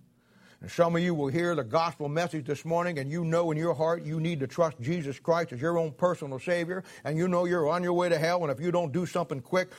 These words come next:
you're gonna be just like that guy, except you're not gonna have a Harley Davidson between your legs, you're just gonna be in a flat casket. Old George Whitfield one time.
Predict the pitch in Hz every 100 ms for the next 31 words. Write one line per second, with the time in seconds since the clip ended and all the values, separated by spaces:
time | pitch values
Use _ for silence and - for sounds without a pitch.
0 | - 165 175 170 160 160 165 165 156 165
1 | 139 165 170 127 160 175 170 170 160 151
2 | 156 131 165 170 160 139 170 170 160 147
3 | 180 170 170 175 175 160 156 147 156 151
4 | 139 - 165 175 - 160 120 - - _
5 | _ _ _ _ _ _ _ _ _ _
6 | _ - - _ _ _ _ _ _ _
7 | _ 320 320 _ _ _ _ _ _ _
8 | _ _ - 170 165 180 139 180 185 156
9 | 143 143 139 139